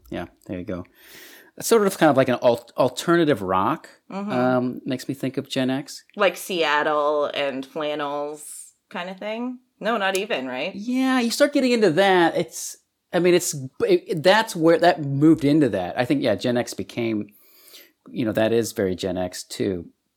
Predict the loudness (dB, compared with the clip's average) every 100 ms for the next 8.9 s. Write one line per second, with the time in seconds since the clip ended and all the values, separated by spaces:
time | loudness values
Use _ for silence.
0 | _ _ 0 4 4 4 2 0 0 -6
1 | _ _ _ _ _ _ _ _ _ _
2 | _ _ _ _ -20 -10 -6 -6 -6 -4
3 | -2 0 0 -2 -4 -8 _ -4 -2 0
4 | 0 0 0 0 0 -6 -8 -2 2 2
5 | 2 0 -2 -4 -4 -6 -10 _ _ _
6 | _ _ -20 _ _ _ -14 -12 -4 0
7 | 0 2 0 0 0 -2 0 -2 -2 -4
8 | -4 -2 -2 -2 -4 -4 -4 -8 -14